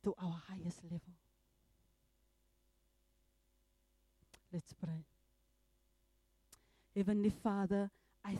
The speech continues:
thank you that it's still relevant. Your purpose for our lives is still relevant. I thank you, God,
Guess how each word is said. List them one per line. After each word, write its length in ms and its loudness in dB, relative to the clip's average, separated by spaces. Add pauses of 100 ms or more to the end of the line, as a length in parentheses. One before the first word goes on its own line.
(120)
thank 340 0
you 360 2 (760)
that 180 2
it's 140 0
still 300 4
relevant. 600 2
Your 160 12
purpose 480 2
for 160 4
our 100 -2
lives 460 -2
is 80 -6
still 300 -4
relevant. 440 -6 (360)
I 100 6
thank 320 4
you, 80 10
God, 460 4